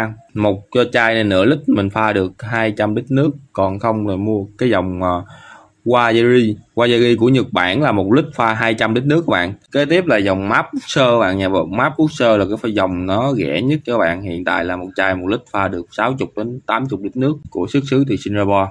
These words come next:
Mình chốt lại nha bạn, chốt lại là dòng nếu mà xử lý dòng cao cấp nhất hiện nay, bất cứ là ở nhà đang xây hay là nhà đang ở,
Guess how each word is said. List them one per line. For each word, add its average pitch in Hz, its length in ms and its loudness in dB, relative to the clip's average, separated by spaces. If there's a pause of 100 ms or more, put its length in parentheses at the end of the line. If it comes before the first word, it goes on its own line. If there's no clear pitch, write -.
(120)
Mình 98 160 -2
chốt 131 260 2
lại 110 140 4
nha 120 120 2
bạn, 101 380 0
chốt 147 260 0
lại 95 240 2
là 95 320 0
dòng 92 460 0
nếu 135 160 2
mà 104 220 2
xử 92 240 0
lý 131 220 6
dòng 98 360 0
cao 107 300 0
cấp 143 140 -2 (100)
nhất 160 220 6 (160)
hiện 98 280 2
nay, 107 280 0
bất 123 180 -2 (100)
cứ 160 180 2
là 131 140 0
ở 90 200 0
nhà 98 420 -2
đang 101 300 0
xây 107 300 0
hay 110 120 -2
là 98 100 0
nhà 90 300 -2
đang 98 220 0
ở, 85 300 0